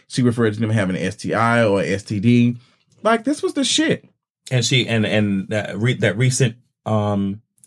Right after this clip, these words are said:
Speaker 2: that recent Instagram Live where she referred, she, she loved to, um, refer to T S Madison with a T word. She, she, um,
Speaker 1: Mm-hmm.
Speaker 2: she was
Speaker 1: Yeah, I
Speaker 2: saying
Speaker 1: heard
Speaker 2: that
Speaker 1: it
Speaker 2: she
Speaker 1: too.
Speaker 2: wants to be a woman, but she's not. And it's just like,
Speaker 1: She says she's a woman with no vagina.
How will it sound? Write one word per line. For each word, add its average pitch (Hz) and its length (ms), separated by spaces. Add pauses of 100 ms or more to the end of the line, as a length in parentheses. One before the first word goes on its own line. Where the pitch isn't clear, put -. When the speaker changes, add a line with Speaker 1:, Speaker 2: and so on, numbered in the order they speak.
(440)
Speaker 2:
that 104 200
recent 123 360
Instagram 110 380
Live 113 280
where 104 160
she 107 300
referred, 104 640
she, 127 260
she 123 160
loved 120 360
to, 101 240 (680)
um, 82 460
refer 113 400
to 92 260
T 113 260
S 104 140
Madison 113 400
with 87 100
a - 80
T 135 220
word. 117 560 (300)
She, - 280 (100)
she, 101 360
um, 117 580
Speaker 1:
Mm-hmm. 160 200
Speaker 2:
she 139 100
was 101 140
Speaker 1:
Yeah, - 40
I - 20
Speaker 2:
saying 120 160
Speaker 1:
heard 113 100
Speaker 2:
that - 60
Speaker 1:
it 117 40
Speaker 2:
she 160 180
Speaker 1:
too. 139 60
Speaker 2:
wants 139 280
to 127 120
be 139 180
a 131 80
woman, 135 380
but 104 120
she's 92 280
not. 127 420
And 117 140
it's 113 120
just 113 160
like, 107 220
Speaker 1:
She 131 160
says 120 320
she's 117 200
a 107 80
woman 120 360
with 135 160
no 113 140
vagina. 107 540